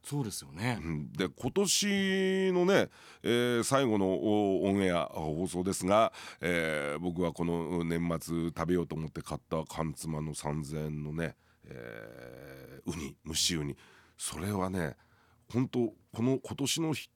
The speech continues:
Speaker 2: ト商品の中でも、ちょっと象徴的な存在だなと改めて思ったんです。
Speaker 1: うん。はい。
Speaker 2: やっぱり作っちゃった、出しちゃったっていう風に、もう何のけれんもなくね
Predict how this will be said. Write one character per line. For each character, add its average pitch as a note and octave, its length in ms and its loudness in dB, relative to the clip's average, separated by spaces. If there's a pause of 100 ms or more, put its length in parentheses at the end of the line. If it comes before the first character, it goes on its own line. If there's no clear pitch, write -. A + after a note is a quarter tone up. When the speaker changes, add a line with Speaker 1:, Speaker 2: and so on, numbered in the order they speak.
Speaker 2:
ト D#3 100 0
商 D#3+ 280 4
品 A#2+ 280 2
の A2 100 4
中 C3+ 300 4
で B2+ 140 4
も、 G3+ 260 6 (400)
ち - 80 2
ょ A3 40 6
っ - 60 -4
と - 120 -6
象 A#2+ 240 6
徴 A#2 180 4
的 A2+ 220 2
な G#2+ 80 4
存 G#2 320 0
在 G#2 180 6
だ G2 140 4
な C#3 200 8
と F#2 200 4
改 F#3 200 6
め A2 120 4
て G2+ 60 4
思 E2 180 2
っ - 20 -12
た C#2+ 160 -4
ん C#2 60 -2
で C#2 80 -6
す。 - 160 -6 (160)
Speaker 1:
う - 20 -18
ん。 - 40 -18
は E2+ 40 -18
い。 F2+ 60 -10
Speaker 2:
や A#2 60 6
っ - 60 -2 (120)
ぱ A3+ 100 6
り E3 160 2 (420)
作 - 260 4
っ - 20 6
ち - 180 -2
ゃ - 40 -4
っ - 40 -14 (340)
た、 - 100 2
出 F#3+ 60 8
し - 120 8
ち G3+ 80 8
ゃ - 20 8
っ - 80 0
た E2 120 0
っ - 40 -4
て - 160 -4
い F2+ 60 6
う F2 80 4
風 G2 120 4
に、 A#2 220 6 (400)
も F2 400 2
う F2+ 80 0
何 E3+ 220 6
の A#3+ 80 2
け - 140 -4
れ - 80 0
ん E3+ 180 0
も D#3+ 80 2
な C3+ 80 4
く E2 80 -8
ね C#2+ 180 -6